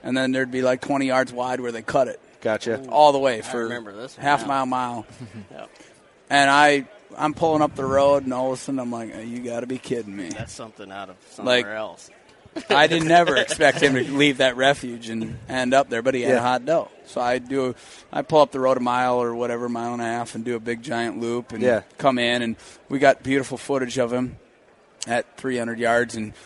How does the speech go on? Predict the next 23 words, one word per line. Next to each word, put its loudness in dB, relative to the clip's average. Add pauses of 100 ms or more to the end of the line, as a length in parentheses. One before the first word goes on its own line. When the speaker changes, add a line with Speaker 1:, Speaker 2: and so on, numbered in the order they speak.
(180)
Speaker 1:
I -2
had 8
that 4
decoy. 2
That's -2
the -12
first -4
year -2
we -2
had -2
the -14
decoy -4
without -2
Speaker 3:
Right. 4
Speaker 1:
the -2
hide -2
Speaker 3:
Without -8
the -10
Speaker 1:
that -2
Speaker 3:
hide. -10 (100)
Speaker 1:
year, -4
and -8
he 2